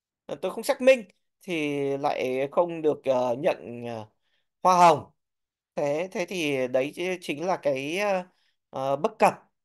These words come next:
của hệ thống đăng ký cũ.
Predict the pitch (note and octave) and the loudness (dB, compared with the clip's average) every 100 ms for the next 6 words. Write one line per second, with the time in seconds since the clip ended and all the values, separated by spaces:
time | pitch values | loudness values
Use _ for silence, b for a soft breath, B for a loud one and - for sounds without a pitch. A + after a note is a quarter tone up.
0 | _ _ _ _ _ _ _ E3 G2+ G2 | _ _ _ _ _ _ _ 0 0 0
1 | F2+ G2 B2+ C3 - A#2+ C3 D#3 D3 C#3 | -2 -2 -2 -2 0 -2 0 -2 -2 -10
2 | C3 - D4 F#4 | 0 2 2 -2